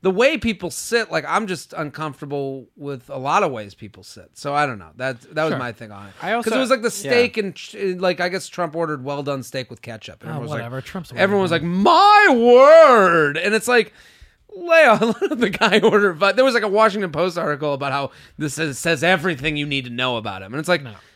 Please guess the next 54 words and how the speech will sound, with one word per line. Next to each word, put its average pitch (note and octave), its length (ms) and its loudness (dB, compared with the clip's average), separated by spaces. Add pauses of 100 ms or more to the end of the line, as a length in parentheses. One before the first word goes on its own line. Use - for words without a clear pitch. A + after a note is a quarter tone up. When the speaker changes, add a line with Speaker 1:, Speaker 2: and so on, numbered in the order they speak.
(120)
Speaker 1:
my A3+ 120 -6
family A#3+ 400 -4
eats F#3+ 140 -10
pasta F3 460 -4
with C3+ 140 -14
ketchup. F2+ 420 -20 (220)
Okay, D3 400 -2
Speaker 3:
Yeah. D#3 40 -8 (160)
Speaker 1:
like, D3+ 240 -4 (440)
let A#3 340 -6
people A3+ 380 -8
eat. G#3+ 260 -16
Like, G3+ 180 0 (440)
you're G#3+ 160 -4
gonna A#3+ 160 -4
ju-, E3 180 -12
like, F3+ 320 -6
people's A#3+ 300 -12
taste A#3+ 260 -10
buds G#3 160 -10
are G3+ 60 -8
the G3 100 -12
taste G#3 320 -14
buds. A#2+ 160 -14
Like, D#3+ 160 -6
this G3 240 -8
is, G#3+ 160 -10
like, F#3 220 -8 (380)
one F3+ 200 -6
of G#3 80 0
those G3+ 140 0
things. G#3 180 -8
Like, F#3+ 260 -6
I B3+ 200 2
don't, D#4 200 2
I B3+ 100 4
don't F#4 200 2
like B3+ 280 2 (140)
what G#3 200 -4
we G3+ 100 -4
do E3+ 220 -2
with G3 160 0
this G#3 200 -2
because E3 540 -4 (520)
what G#3+ 180 2
someone C4+ 260 4
can A#3 160 -2
say, G3+ 720 0
what, G#3+ 260 0
what A#3 160 0
people C#4 240 -2
are A3 80 4
doing F3 380 -2
now, F#3+ 420 -4